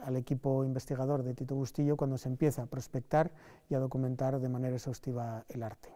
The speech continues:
El, lo que nos muestran esos estudios es que hay unos doce conjuntos decorados, eh, porque a esos a, que se documentan en finales de los setenta y durante la década de los ochenta hubo que incorporar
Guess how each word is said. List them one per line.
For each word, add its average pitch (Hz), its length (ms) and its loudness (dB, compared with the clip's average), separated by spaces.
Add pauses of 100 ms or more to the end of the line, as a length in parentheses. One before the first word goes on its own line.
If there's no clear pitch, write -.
(200)
El, 127 640 -6
lo 135 100 -2
que 143 100 2
nos 143 160 4
muestran 160 340 6
esos 147 240 2
estudios 185 480 6 (420)
es 135 180 -4
que 135 560 2
hay 139 180 0
unos 131 400 -2
doce 180 480 4
conjuntos 131 480 -2
decorados, 160 560 2 (560)
eh, 123 600 -6 (100)
porque 131 240 2
a - 20 6
esos 139 240 6
a, 135 520 6
que 151 80 -2
se 135 140 0
documentan 143 720 2
en 131 680 -6
finales 139 320 2
de 143 40 2
los 135 120 2
setenta 156 440 6
y 139 40 4
durante 131 340 0
la 123 100 -2
década 135 280 0
de 135 40 2
los 135 140 0
ochenta 151 380 2
hubo 139 180 2
que 151 80 -2
incorporar 139 600 2